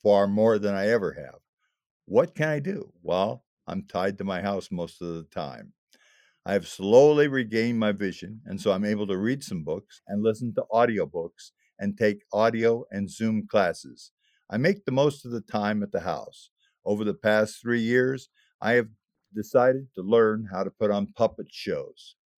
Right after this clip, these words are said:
I also decided to learn how to play the guitar and accordion. I write poems, scripts for puppets, songs, and I write about my life memories. I draw illustrations. I'm able to keep myself busy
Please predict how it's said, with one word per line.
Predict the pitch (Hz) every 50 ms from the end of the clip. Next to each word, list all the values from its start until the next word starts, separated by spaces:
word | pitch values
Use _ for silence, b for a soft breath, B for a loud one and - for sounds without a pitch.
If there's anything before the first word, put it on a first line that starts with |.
| _ _ _ _ - -
I | 101
also | 117 139 190 208 - - 123 110 104
decided | 101 98 92 98 95 92 101 101 104 117 117 131 135 - _ _ -
to | - 98
learn | 98 113 113 113 110
how | 110 110
to | 113 -
play | - - 120 120
the | 117 123
guitar | 110 113 - - 135 131 139
and | 139 135
accordion. | 123 - - 143 139 117 87 73 64 - - _ _ _ _ _ _ _ -
I | 120 135
write | 123 127 135 143 139 -
poems, | - 120 113 110 110 113 117 120 120 120 110 -
scripts | - - - - 127 127 123 - -
for | - 143 131
puppets, | - - 113 104 - - 107 _ - - _ _ _ _
songs, | - - - 120 113 113 110 113 113 113 110 104 - b b b b b b -
and | 156 170
I |
write | 165 170 165 160
about | 151 139 139 135 127 - - -
my | 107 110 113
life | 113 104 98 101 104 98 -
memories. | 95 90 87 80 76 65 65 71 - - -
I | 95
draw | 95 92 117 117 120 120
illustrations. | 123 123 123 127 123 117 - - 127 123 120 113 - - - - - - - _ _ _ _ _ _ _ _ _ _ -
I'm | 170 190
able | 233 247 214 156
to | 127 107
keep | 104 135 143 120
myself | 117 113 107 - - 117 101 92 - _ _ _ _ _ _ _ _ _ _
busy | - 147 131 98 85 64 -